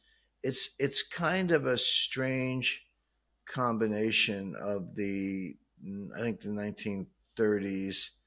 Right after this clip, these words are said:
and the nineteen seventies, or at least that's where we're heading. Um, you know, the stock market's hitting new highs every day. And,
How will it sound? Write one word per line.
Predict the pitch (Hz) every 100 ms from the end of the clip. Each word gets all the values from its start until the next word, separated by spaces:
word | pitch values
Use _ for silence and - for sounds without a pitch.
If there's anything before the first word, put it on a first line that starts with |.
| _ _ _ _ -
and | 98 95 92
the | 95
nineteen | 95 95 90 - 95
seventies, | - 113 98 95 95 98
or |
at | 123
least | 147 -
that's | 127 -
where | 113 104
we're | 87
heading. | - 107 92 85 82 - - - - _ -
Um, | 107 101 101 101 101 -
you | - 131
know, | 117
the |
stock | 110 143 139 139
market's | 127 120 110 -
hitting | 117 104 104
new | 107
highs | 104 101 98 110
every | 92 92
day. | 92 90 90 92 90
And, | 87 87 87